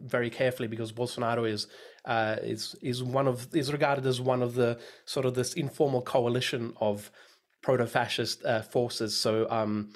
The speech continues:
all eyes will be on Brazil. Uh, and there's a lot at stake in this election for Brazilians domestically, but also the world at large. Can you explain a little bit, um, just to unpack that? Um,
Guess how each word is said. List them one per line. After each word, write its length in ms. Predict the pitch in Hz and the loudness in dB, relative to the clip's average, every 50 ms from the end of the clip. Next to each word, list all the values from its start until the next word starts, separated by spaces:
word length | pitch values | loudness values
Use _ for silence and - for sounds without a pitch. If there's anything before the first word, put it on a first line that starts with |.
| - _ - | -20 _ 2
all 180 | 151 147 135 | 4 6 6
eyes 280 | 120 123 120 117 113 123 | 6 6 6 4 2 0
will 60 | 113 | -2
be 160 | 107 123 113 | -2 0 0
on 200 | 107 107 107 107 | 0 0 0 0
Brazil. 420 | 104 117 110 135 131 117 110 107 - - - - - - _ _ - | -2 -2 0 2 2 2 2 0 -4 -8 -16 -18 -20 -20 _ _ 0
Uh, 160 | 127 117 120 - | 0 0 2 2
and 120 | 147 151 147 | 0 0 0
there's 140 | 147 139 | 2 2
a 40 | 151 | 2
lot 280 | 139 131 135 156 175 202 | 4 4 4 4 4 2
at 120 | 196 202 | 2 0
stake 320 | - - 170 160 170 170 170 | 0 0 2 2 2 2 0
in 80 | 151 | 0
this 200 | 139 127 - - | 0 -2 -2 0
election 420 | 127 131 135 - - - 120 101 98 | 0 0 0 0 -2 -2 -2 -4 -6
for 420 | - - - 156 143 147 147 135 | -8 -8 -4 -2 0 0 0 2
Brazilians 600 | 135 139 131 120 147 165 170 165 151 139 123 - | 2 0 2 2 4 4 4 4 2 0 -2 -2
domestically, 720 | - 120 117 127 - - - 175 175 - 175 175 175 175 - - - - _ _ _ - | -2 -2 -2 -2 -2 -2 -2 -2 0 2 4 4 2 2 -2 -8 -18 -20 _ _ _ 2
but 120 | 170 170 | 2 4
also 260 | 185 185 - 185 165 | 2 2 2 2 2
the 140 | 131 135 131 | 4 2 2
world 560 | 127 120 120 127 131 139 143 143 143 139 - - | 2 2 2 2 4 4 4 2 0 0 -2 -4
at 140 | 127 - | -2 0
large. 520 | 123 117 123 127 120 117 113 113 - - - - - - _ | 2 2 4 4 4 2 2 0 -4 -8 -10 -12 -18 -18 _
Can 180 | - - 175 196 | -6 -4 -2 0
you 140 | 233 294 285 | 0 0 -2
explain 440 | - - - - - 170 170 165 | -2 -4 -6 -2 2 2 4 4
a 40 | 151 | 4
little 180 | 143 147 143 139 | 2 0 0 0
bit, 240 | 131 135 127 127 - | 2 2 2 2 2
um, 480 | 131 123 120 120 120 117 117 120 127 123 - _ _ 131 123 | 2 2 2 2 2 0 0 -2 -4 -6 -8 _ _ -10 -4
just 280 | - 143 127 - - - | -2 -2 -2 -2 0 0
to 60 | 139 | 0
unpack 380 | 127 117 - - 123 - - - | 0 0 -2 -4 -6 -8 -2 2
that? 380 | 131 110 101 - - - - - | 2 2 2 2 -4 -8 -6 -4
Um, 460 | 120 117 113 113 110 107 110 113 113 | -2 0 0 0 0 -2 -2 -4 -6